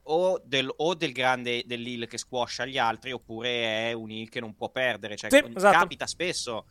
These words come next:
Speaker 1: capita spesso durante gli house show,
Speaker 2: Sì, sì.
Speaker 1: eh, soprattutto quando un heel è in fase di push, che non,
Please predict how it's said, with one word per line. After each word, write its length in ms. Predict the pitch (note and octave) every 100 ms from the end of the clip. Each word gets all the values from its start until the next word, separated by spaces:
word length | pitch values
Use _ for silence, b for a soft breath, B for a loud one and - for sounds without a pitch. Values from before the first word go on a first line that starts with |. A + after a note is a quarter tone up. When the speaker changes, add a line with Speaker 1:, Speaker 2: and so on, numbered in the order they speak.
| _ _
Speaker 1:
capita 320 | - C3 - A#2+
spesso 360 | - D#3 -
durante 360 | A#2 G#2+ G#2+ A2
gli 80 | G#2
house 180 | G#2
show, 240 | - G#2+ F#2 _ -
Speaker 2:
Sì, 140 | D4+
sì. 120 | B3+
Speaker 1:
eh, 240 | A3+ G#2+ G2+
soprattutto 280 | A#2+ B2
quando 240 | D3+ B2 A#2+
un 80 | A#2
heel 100 | B2+
è 40 |
in 100 | B2
fase 220 | A#2 G#2+
di 100 | G#2
push, 420 | - C3+ A2+ - G#2 _ _ _ -
che 200 | A2 G#2+
non, 600 | G#2+ G#2 G2+ F#2+ E2+